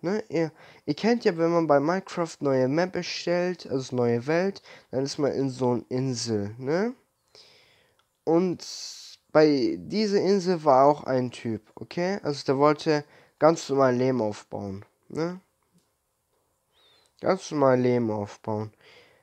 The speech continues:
Eines Tages gab's da so eine Kreatur, was in Minecraft Herobrine heißt. Und diese Kreatur hat dann angefangen,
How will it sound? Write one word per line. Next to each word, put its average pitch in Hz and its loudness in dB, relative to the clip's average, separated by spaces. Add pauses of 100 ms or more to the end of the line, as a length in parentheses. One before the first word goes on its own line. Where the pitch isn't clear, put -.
(500)
Eines 214 2
Tages 185 -4
gab's 165 0
da 156 2
so 143 -2
eine 131 2
Kreatur, 110 -4 (1400)
was 143 -6
in 131 -4
Minecraft 131 -4 (160)
Herobrine 104 -4
heißt. 104 -12 (1700)
Und 160 -2
diese 175 -8
Kreatur 165 -2
hat 165 -2
dann 135 0
angefangen, 160 -2